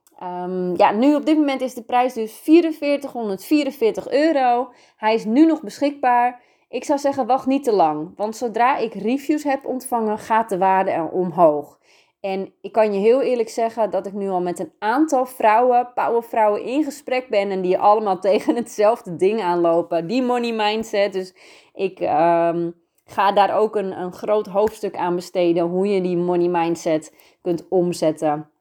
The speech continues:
Ik heb er in ieder geval ontzettend veel zin in om jou alles te leren op het gebied van mindset, gevoelens, belemmerende overtuigingen, maar ook zelfliefde, het vertrouwen in jezelf. Ja, zodat je kunt gaan groeien en grote stappen gaat zetten richting jouw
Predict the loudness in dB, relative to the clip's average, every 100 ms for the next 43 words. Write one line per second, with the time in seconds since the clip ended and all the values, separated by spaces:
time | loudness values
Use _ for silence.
0 | _ _ _ _ -4 2 2 4 2 2
1 | -2 -4 -2 -2 -2 -2 0 0 0 2
2 | 0 2 0 2 0 -2 -6 -14 -16 -8
3 | -2 -2 -2 -2 2 2 0 -6 -4 0
4 | 0 0 -4 -6 -8 -6 -6 -4 -4 0
5 | 2 0 0 0 0 -2 -8 -2 0 4
6 | 2 2 -4 -4 -2 -2 0 -2 0 0
7 | 0 -4 -2 0 0 -2 -6 -6 -10 -20
8 | _ -6 -6 -2 4 4 4 -2 -6 -4
9 | -6 -6 -10 -6 2 4 4 0 -6 -6
10 | -8 -4 -4 -4 _ _ _ -16 -10 -4
11 | -4 -4 -2 -2 -2 -8 -6 0 2 4
12 | 2 0 -6 -8 -2 4 4 4 -2 -8
13 | -2 -2 -2 -8 -10 -6 -6 -4 -6 -6
14 | -8 -6 0 2 4 2